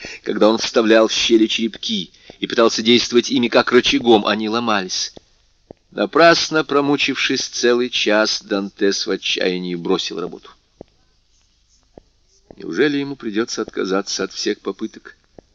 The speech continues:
и ждать в бездействии, пока сосед сам закончит работу? Вдруг ему пришла в голову новая мысль.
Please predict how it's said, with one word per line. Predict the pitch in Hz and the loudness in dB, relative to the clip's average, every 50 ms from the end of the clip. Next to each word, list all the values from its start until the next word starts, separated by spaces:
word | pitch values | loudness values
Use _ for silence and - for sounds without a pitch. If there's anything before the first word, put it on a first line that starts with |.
| _ _ _ _ _ - | _ _ _ _ _ -8
и | - 98 | -8 -6
ждать | 95 87 82 92 101 104 98 | -6 -4 0 0 0 0 0
в | 92 90 | -6 -10
бездействии, | 85 107 107 98 87 85 85 98 101 101 - - - 113 110 107 | -4 -4 -4 -4 -4 -2 0 0 0 0 0 -6 -6 -4 -4 -4
пока | - 101 - 101 101 | -4 -4 -6 -6 -6
сосед | - 107 98 - 107 104 - | -6 -6 -6 -4 -4 -4 -4
сам | - - 113 110 113 | -2 -2 0 0 0
закончит | 107 110 113 - - 123 117 - - - - 120 | 0 -2 -2 -2 -2 -4 -4 -4 -8 -8 -6 -8
работу? | 117 120 127 131 - - _ _ _ _ _ _ - - _ _ _ _ _ _ _ _ _ _ _ _ _ _ _ _ _ _ _ - - - | -8 -6 -8 -10 -12 -16 _ _ _ _ _ _ -20 -20 _ _ _ _ _ _ _ _ _ _ _ _ _ _ _ _ _ _ _ -18 -10 -6
Вдруг | - - 220 269 254 - | 0 2 2 2 2 0
ему | - 156 175 214 247 | 0 -2 0 0 0
пришла | 226 - 160 - - 220 226 202 | 0 0 -2 0 2 2 2 2
в | 151 | 2
голову | 139 202 233 226 208 180 180 180 | 0 -2 0 0 0 0 0 2
новая | 214 247 247 226 220 214 | 2 2 4 4 0 0
мысль. | 185 120 98 - - - - | 0 0 -2 -4 -6 -8 -10